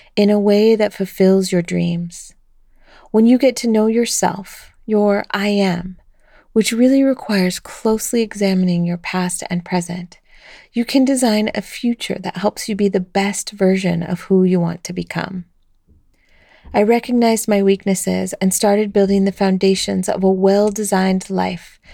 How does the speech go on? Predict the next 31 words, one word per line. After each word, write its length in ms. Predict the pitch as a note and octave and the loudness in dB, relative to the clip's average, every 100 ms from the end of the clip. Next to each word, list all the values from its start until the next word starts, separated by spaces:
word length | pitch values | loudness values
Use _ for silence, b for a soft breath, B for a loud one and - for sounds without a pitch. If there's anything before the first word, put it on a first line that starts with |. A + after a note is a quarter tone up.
| B B B | B B B
that 120 | F#3+ | 0
is 120 | F#3 | 0
purposefully 840 | - - B3 - B3 - - C4 B3 | -4 -2 0 0 -2 -2 0 0 0
crafted 760 | - A#3 G#3 - A3 G#3 G#3 | -2 -2 -2 -4 -4 -2 -4
from 260 | - G3 F#3 | -2 0 2
my 380 | F3+ F3+ F#3+ F#3+ | 0 -2 -4 -8
strengths. 840 | - - - - - - - - _ _ _ _ _ _ _ - - | -8 -8 -8 -8 -14 -18 -16 -16 _ _ _ _ _ _ _ -12 -2
When 160 | G#3+ | 2
you 160 | A#3 B3+ | 4 2
start 240 | - C#4 | 0 -2
on 160 | A#3+ A3+ | -2 -2
the 80 | A3 | -6
journey 560 | - F3 E3+ E3+ F#3 _ _ - | -6 -4 -2 -4 -6 _ _ -10
to 100 | A3 | -6
shape 360 | G3+ A#3+ A3 | -2 -2 -2
your 160 | A#3 A3 | -2 -2
life 260 | G#3 G3 - | -2 -4 -4
into 280 | G#3+ G#3 A3 | -4 -4 -4
the 100 | A3 | -4
form 340 | - G#3 G3+ | -4 -2 -2
of 220 | G#3 - | -4 -6
your 300 | G3+ G#3 G#3 | -4 -2 -2
greatest 520 | G3+ G3 F#3+ F#3+ - | -4 -4 -4 -4 -6
contentment, 720 | - F#3 - F3+ F#3 - F3 G3+ _ - - - _ _ _ - | -6 -6 -4 -4 -4 -10 -12 -12 _ -20 -20 -20 _ _ _ -2
you 160 | A#3 | 0
will 180 | B3 A#3+ | 2 2
enjoy 340 | A3+ G#3 F#3+ | 0 0 -2
personal 500 | F#3+ - A#3 - B3 | -2 -4 -6 -4 -4
fulfillment 640 | A#3+ A#3+ - F#3+ F3 F3 - | -6 -10 -6 -4 -2 -2 -4
and 140 | F#3 F3+ | -6 -6
joy, 500 | - F#3+ F#3 F#3 | -6 -8 -8 -10